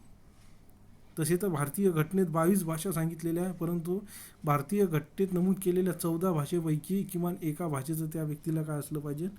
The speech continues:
पूर्ण ज्ञान असलं पाहिजे. त्या व्यक्तीला एका भाषेचं पूर्ण ज्ञान असलं पाहिजे, हे सुद्धा एक महत्त्वाची अट आहे.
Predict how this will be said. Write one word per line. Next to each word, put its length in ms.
पूर्ण 340
ज्ञान 240
असलं 240
पाहिजे. 220
त्या 100
व्यक्तीला 460
एका 300
भाषेचं 440
पूर्ण 240
ज्ञान 300
असलं 220
पाहिजे, 240
हे 120
सुद्धा 240
एक 160
महत्त्वाची 440
अट 180
आहे. 100